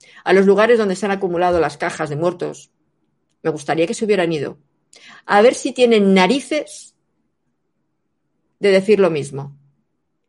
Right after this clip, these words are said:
Claro, como no les ha tocado a ellos, han tenido suerte, porque si les hubiera tocado,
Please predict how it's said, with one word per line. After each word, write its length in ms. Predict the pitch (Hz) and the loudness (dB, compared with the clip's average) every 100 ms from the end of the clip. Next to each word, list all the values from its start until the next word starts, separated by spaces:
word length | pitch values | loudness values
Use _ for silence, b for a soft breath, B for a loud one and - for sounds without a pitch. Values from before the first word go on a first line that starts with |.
| b b | b b
Claro, 300 | - 214 202 | -2 2 2
como 240 | 190 180 180 | 0 -2 -2
no 100 | 185 | -2
les 200 | 202 220 | -4 -6
ha 80 | 202 | -8
tocado 340 | 214 208 208 | -6 -4 -2
a 80 | 214 | -2
ellos, 500 | 220 208 208 - _ _ _ _ _ _ _ _ _ _ _ _ _ _ _ _ - | -4 -6 -8 -16 _ _ _ _ _ _ _ _ _ _ _ _ _ _ _ _ -8
han 200 | 196 208 | -4 -2
tenido 300 | 220 208 202 | 0 0 -4
suerte, 520 | 196 202 196 160 165 _ _ _ _ _ _ _ _ | -6 -8 -8 -14 -16 _ _ _ _ _ _ _ _
porque 260 | 208 196 202 | -2 0 2
si 140 | 202 | 2
les 180 | 190 196 | 0 0
hubiera 320 | 190 214 247 | 0 0 0
tocado, 520 | 269 269 220 202 208 | -4 -4 -4 -6 -10